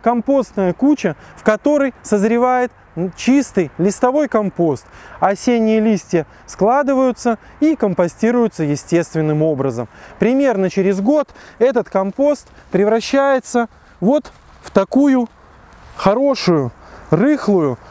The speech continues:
очень питательную землю, которая, конечно же, является источником энергии и для полезной микрофлоры, и для, э, самих растений. А,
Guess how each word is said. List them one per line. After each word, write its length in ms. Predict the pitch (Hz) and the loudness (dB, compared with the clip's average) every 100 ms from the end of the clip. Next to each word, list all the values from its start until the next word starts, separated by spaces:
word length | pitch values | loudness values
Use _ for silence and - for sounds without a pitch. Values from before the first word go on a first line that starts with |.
| - | -6
очень 440 | 220 285 - 254 226 - - | 0 0 0 -2 -2 -8 -2
питательную 840 | 220 - 240 262 254 226 226 226 - _ | 0 2 0 0 0 0 0 -2 -6 _
землю, 600 | 160 170 254 254 170 131 - - - | -4 0 2 2 0 -2 -4 -12 -4
которая, 560 | 190 269 269 247 226 - - - - | 0 0 2 0 -2 -6 -20 -20 -2
конечно 560 | 214 247 302 - 254 | 0 2 0 0 -2
же, 140 | 220 240 | 0 0
является 760 | 240 233 233 226 214 220 214 - - - | 0 0 2 0 -2 -4 -4 -6 -20 -6
источником 840 | 208 - 254 247 214 196 190 175 - - | -4 0 0 0 0 -2 0 -2 -4 -2
энергии 720 | 220 240 269 254 208 226 208 - 233 | 0 2 0 0 0 -2 -2 -8 -2
и 200 | 262 254 | 0 2
для 360 | 226 233 226 - - | 2 2 0 -6 -2
полезной 540 | 233 254 247 208 214 | 0 2 0 0 0
микрофлоры, 840 | 214 208 220 - 226 226 208 196 - - - | -2 0 -2 0 0 2 0 -2 -6 -20 -2
и 240 | 254 285 - | 0 0 -2
для, 440 | 156 170 190 208 - - - - | -2 0 0 -2 -6 -20 -14 -2
э, 200 | 160 147 - | -2 -2 -4
самих 520 | - 185 208 226 - - | -2 0 0 0 -4 -4
растений. 720 | 165 185 - - 165 139 113 - - - - - - - - - - - | -2 -2 -4 0 0 0 -4 -10 -20 -20 -20 -18 -16 -16 -16 -16 -16 -2
А, 300 | - 180 185 | 0 2 -2